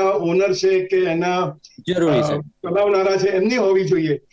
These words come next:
Speaker 1: બાકી ફાયર ડિપાર્ટમેન્ટે એવું ફોર્સ ના કરી શકે કે તમે
Speaker 2: બિલકુલ,
Speaker 1: પર્ટિક્યુલર,
Speaker 2: બિલકુલ.
Speaker 1: અ, જગ્યાએથી જ આ ફાયર એક્સટિંગ્વિશર ખરીદો.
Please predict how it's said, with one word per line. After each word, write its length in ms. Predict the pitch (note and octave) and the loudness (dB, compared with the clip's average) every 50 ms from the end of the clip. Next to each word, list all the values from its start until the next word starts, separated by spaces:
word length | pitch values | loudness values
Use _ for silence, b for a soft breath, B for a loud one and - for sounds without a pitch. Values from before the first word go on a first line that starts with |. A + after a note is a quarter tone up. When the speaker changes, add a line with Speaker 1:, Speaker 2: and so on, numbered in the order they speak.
| b b _ - | b b _ -6
Speaker 1:
બાકી 260 | D#3+ F3 E3+ - G#3+ | -4 -4 -2 -2 -2
ફાયર 420 | G#3 - - D#3 D#3+ F#3+ A3 A3 A3 | -4 -2 -2 -2 0 0 0 0 0
ડિપાર્ટમેન્ટે 600 | A3 G#3+ G#3+ A3+ A3+ A3 A#3 A3+ G#3+ G#3+ G#3+ A3 | -2 -2 -2 -2 -2 0 0 -2 -2 0 0 -2
એવું 400 | G#3+ G#3+ G#3+ G3 G3 G#3+ A3 G3 | -2 -2 -2 -4 -2 -2 -4 -6
ફોર્સ 380 | D#3 - F3 G3+ A3 G#3+ - - | -4 -2 0 2 2 0 -2 -4
ના 100 | B3+ B3+ | -6 -4
કરી 200 | - A3+ A3 A3+ | -4 -4 -4 -4
શકે 240 | - G#3+ G#3+ F#3+ G#3 | -2 0 0 0 0
કે 120 | - G#3 | -2 -2
તમે 240 | A3 G#3+ F#3+ G3+ G3+ | -4 -2 -2 -2 -2
Speaker 2:
બિલકુલ, 300 | - E3 F3+ E3+ - - | 0 0 0 2 2 0
Speaker 1:
પર્ટિક્યુલર, 300 | - G#3+ G#3+ G#3 G#3 C#4+ | 2 2 2 2 2 0
Speaker 2:
બિલકુલ. 880 | - - - _ _ _ _ _ _ _ - F#3 F#3+ F#3+ F#3+ F#3+ F#3 | -2 -6 -10 _ _ _ _ _ _ _ -2 0 0 2 2 0 0
Speaker 1:
અ, 20 | E3 | 0
જગ્યાએથી 560 | D3+ F#3 F3+ E3+ G#3 G#3 G3 F#3 G3 G#3+ G#3 | 0 0 0 0 0 0 0 0 0 0 -2
જ 60 | G3+ | -2
આ 240 | - F#3+ F#3 F#3+ F#3+ | -2 0 0 0 0
ફાયર 440 | F3+ - - - - F3 F3+ F#3+ G3+ | -2 -4 -8 -6 -2 -2 0 2 2
એક્સટિંગ્વિશર 600 | G3+ F#3 - - G3 G3 F#3+ F#3+ - F#3 E3 D3 | 0 0 0 0 0 2 2 0 0 0 -2 -2
ખરીદો. 440 | - D3+ D3 C#3+ C#3+ C3+ B2 B2 | -2 -4 -4 -4 -4 -6 -8 -12